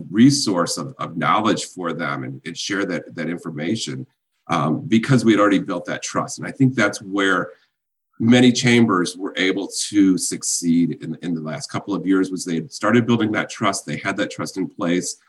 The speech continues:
or they were able to quickly get that trust together and, and, and, and look at how, um, they could support the community as, as a whole.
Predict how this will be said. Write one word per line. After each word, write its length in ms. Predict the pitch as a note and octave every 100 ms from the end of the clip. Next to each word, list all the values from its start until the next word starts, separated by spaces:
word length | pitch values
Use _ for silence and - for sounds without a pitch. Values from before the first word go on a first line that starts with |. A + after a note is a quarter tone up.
| _ -
or 340 | A2+ A2 A2
they 100 | A#2
were 140 | A2+ G#2+
able 160 | G#2+
to 80 | F2+
quickly 400 | - B2+ - F#2
get 260 | E2 F2+ F2
that 160 | E2
trust 300 | - D#2+ -
together 420 | E2 D#2+ D2+ D#2+
and, 120 | D2+ D2
and, 200 | D#2 C#2+
and, 220 | D#2+ C#2+ D2
and 220 | D#2 D#2
look 200 | E2 -
at 100 | -
how, 440 | - F2+ D#2 C#2+ - _ _ _ -
um, 240 | D#2+ D#2+
they 120 | F2+ -
could 140 | F2
support 460 | - - F2 - -
the 80 |
community 500 | D2+ E2+ D#2+ D#2+ D#2
as, 220 | C#2+ - _
as 100 | -
a 40 | -
whole. 420 | - G2 -